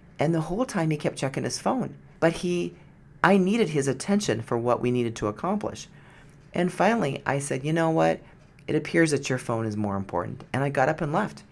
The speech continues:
and I never paid him. When, <laughs> you know, he was a little shocked. So the next time we did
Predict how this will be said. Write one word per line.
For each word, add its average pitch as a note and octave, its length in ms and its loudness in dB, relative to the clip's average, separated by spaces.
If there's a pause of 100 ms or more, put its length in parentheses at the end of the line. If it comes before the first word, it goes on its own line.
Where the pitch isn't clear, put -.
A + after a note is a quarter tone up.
(140)
and B2 100 0
I B2 60 0
never A#2+ 220 -2
paid C3+ 200 -4
him. F#2+ 160 -8 (440)
When, D3 260 4 (140)
<laughs> - 160 2
you F#3+ 180 4
know, C#3+ 80 6
he E3+ 260 2
was D3+ 340 4
a B2+ 60 2
little C3+ 380 6
shocked. B2 480 6 (100)
So - 120 0
the E3 80 10
next F#3+ 300 6
time C#3+ 300 6
we C3 140 0
did A#2 400 4